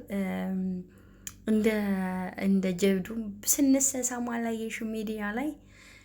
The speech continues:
እኔ ለምን እንደሆነ አላውቅም። ማለት ሁል-፣ ለካ ሆን ብላ ነው እዛ ሚዲያ ላይ የምትሰሳመው ምናምን ነገር። ኧረ ይደብራል። ሸነው እንዲ የእውነት ይደብራል። በነገራችን ላይ ሩታ አስተዳደጓ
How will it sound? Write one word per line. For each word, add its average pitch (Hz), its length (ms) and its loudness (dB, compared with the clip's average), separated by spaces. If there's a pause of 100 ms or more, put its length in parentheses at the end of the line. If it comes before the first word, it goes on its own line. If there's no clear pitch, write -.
(180)
እኔ 285 200 8
ለምን 254 280 4
እንደሆነ 208 380 2
አላውቅም። 190 520 -2
ማለት 247 320 0 (360)
ሁል-፣ - 220 -2
ለካ 254 300 -4
ሆን 254 240 0
ብላ 226 220 0
ነው 208 160 0
እዛ 196 180 2
ሚዲያ 196 300 2
ላይ 190 240 0
የምትሰሳመው 190 1000 -2
ምናምን 175 460 -4
ነገር። 170 380 -6
ኧረ 170 220 -6
ይደብራል። 240 840 -8
ሸነው 254 640 0 (680)
እንዲ 202 300 -6 (1200)
የእውነት 226 460 -2
ይደብራል። - 640 -4 (1400)
በነገራችን 226 580 0
ላይ 302 140 2 (160)
ሩታ 208 340 -4
አስተዳደጓ 190 680 0